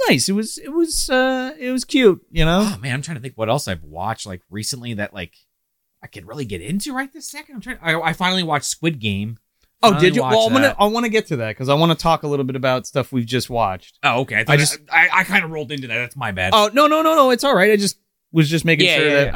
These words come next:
Speaker 2: yeah.
Speaker 1: I, I don't wanna skip anybody.
Speaker 2: No, you're good.
Speaker 1: Uh, Mahakal spent Christmas in Tokyo with his surrogate family. That is fucking cool.
Speaker 2: That's
Speaker 1: Did you,
Speaker 2: cool.
Speaker 1: you guys had fucking fried chicken, right? K F C? You were
Speaker 2: Oh,
Speaker 1: hanging
Speaker 2: yeah,
Speaker 1: out with
Speaker 2: that's a thing,
Speaker 1: Charnetsky.
Speaker 2: right?
Speaker 1: Yeah.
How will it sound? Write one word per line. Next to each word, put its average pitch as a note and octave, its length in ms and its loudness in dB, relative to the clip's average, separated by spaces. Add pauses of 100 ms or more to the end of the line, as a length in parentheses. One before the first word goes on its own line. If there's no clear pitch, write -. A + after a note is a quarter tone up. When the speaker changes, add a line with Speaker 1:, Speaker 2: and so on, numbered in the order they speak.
(100)
Speaker 2:
yeah. D#3 60 -2
Speaker 1:
I, - 20 2
I E3+ 40 6
don't F3+ 120 6
wanna F3+ 160 4
skip D#3+ 320 2
anybody. G#2 460 0
Speaker 2:
No, A2+ 40 -4
you're A2+ 140 -4
good. G2 260 -6 (140)
Speaker 1:
Uh, B2 680 4
Mahakal E3 420 4
spent - 280 0
Christmas E3 360 -2
in C3 200 -2
Tokyo G#2+ 640 0 (1120)
with D#3 160 6
his C#3+ 120 6
surrogate F#3+ 420 4
family. D#3 280 2
That E3 300 2 (240)
is D3 200 4
fucking D3 480 0
cool. D3+ 340 4
Speaker 2:
That's - 180 -20
Speaker 1:
Did A3+ 140 4
you, C#4+ 80 0
Speaker 2:
cool. C#3+ 100 -8
Speaker 1:
you G#3 80 0
guys F#3+ 220 0
had G3 240 0
fucking - 460 0
fried B3+ 260 4
chicken, B3+ 260 2
right? D#4+ 220 4
K D4 180 4
F C#4 100 4
C? F#4 420 0 (160)
You G#3+ 100 6
were B3+ 60 8
Speaker 2:
Oh, - 20 0
Speaker 1:
hanging D4+ 240 4
Speaker 2:
yeah, E4 60 6
Speaker 1:
out D#4+ 60 2
with D#4 140 -2
Speaker 2:
that's E4+ 120 8
a - 20 4
thing, - 80 2
Speaker 1:
Charnetsky. A3+ 200 6
Speaker 2:
right? F3+ 200 2
Speaker 1:
Yeah. A3 240 4